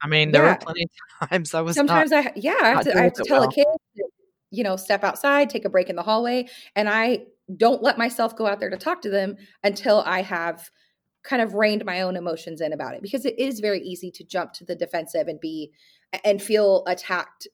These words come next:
Speaker 2: But at the end of the day, they're a kid. You know what I mean? Like, they are
Speaker 1: Right.
Speaker 2: they're little, they have these giant feelings, they don't know how to process. They've got ninety-nine percent of the time something else that they're upset about, you know, not that you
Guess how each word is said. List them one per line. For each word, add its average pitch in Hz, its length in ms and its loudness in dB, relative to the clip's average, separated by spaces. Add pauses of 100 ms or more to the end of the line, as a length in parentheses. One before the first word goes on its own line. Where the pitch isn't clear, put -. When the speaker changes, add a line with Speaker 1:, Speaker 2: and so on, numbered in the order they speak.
Speaker 2:
But 208 120 2
at 214 80 0
the 233 120 -4
end 226 100 0
of 226 60 0
the 226 60 -4
day, 208 180 2
they're 214 160 0
a 170 60 -2
kid. - 380 -4 (140)
You 190 120 -6
know 190 80 0
what 180 60 0
I 180 40 0
mean? 185 240 -4
Like, 175 220 -6
they 185 180 0
are 165 460 -2 (260)
Speaker 1:
Right. 143 160 -8
Speaker 2:
they're 170 140 -2
little, 247 520 2
they 185 100 4
have 170 140 2
these 165 100 -4 (120)
giant 170 240 -6
feelings, 214 420 -2
they 165 100 2
don't 156 140 -6
know 160 100 -12
how 165 80 -10
to 147 60 -8
process. 180 720 -4 (340)
They've 175 200 0
got 160 320 -4 (140)
ninety-nine 196 960 -2
percent 165 300 -8
of 156 60 -2
the 160 120 -4
time 156 300 -6
something 175 400 -6
else 156 260 -6
that 160 140 -10
they're 156 140 -4
upset - 260 -10
about, 151 340 -8 (400)
you 180 120 -8
know, 156 120 -4
not 175 400 -4
that 170 200 -2
you 160 460 -6